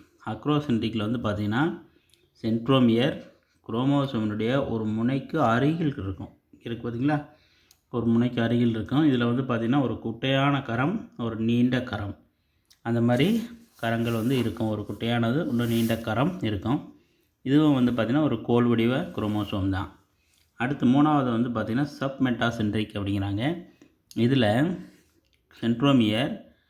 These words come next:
குரோமோசோமினுடைய மையத்திற்கு பக்கமா இருக்கும், மையத்திற்கு அருகில் காணப்படும். இதுல வந்து பார்த்தீங்கன்னா, இந்த கரங்கள் வந்து இரண்டுமே சமமற்ற கரங்கள். பார்த்தீங்கன்னா, ரெண்டுமே எப்படி இருக்குது?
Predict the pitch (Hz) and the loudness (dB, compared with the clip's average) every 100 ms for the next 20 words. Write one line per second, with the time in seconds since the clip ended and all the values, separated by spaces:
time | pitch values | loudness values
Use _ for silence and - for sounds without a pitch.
0 | _ _ 131 143 160 147 139 117 113 110 | _ _ -4 0 2 2 2 2 2 2
1 | 120 135 113 123 143 143 - 117 170 165 | 0 0 -2 0 0 0 -4 -6 -8 -6
2 | - 120 131 127 117 - 117 113 110 - | -6 -2 0 2 0 -6 -8 -4 -6 -2
3 | 117 117 120 120 - 110 123 131 165 - | 0 2 0 -2 -2 0 2 2 2 0
4 | - 104 104 98 110 180 - - _ _ | -6 -4 -4 -2 -2 -2 -6 -16 _ _
5 | _ _ _ - 127 127 123 127 127 131 | _ _ _ -2 2 4 4 2 0 2
6 | 143 - 123 127 131 120 117 127 117 113 | 2 2 2 2 2 2 2 2 2 2
7 | 117 139 202 - - 123 127 139 139 139 | 2 2 -2 -8 -10 -2 2 2 2 0
8 | 135 107 101 101 101 - - _ _ - | -4 -2 -2 -2 -2 -6 -16 _ _ -10
9 | 117 120 123 113 117 120 117 117 113 117 | -4 0 0 0 2 2 2 0 0 0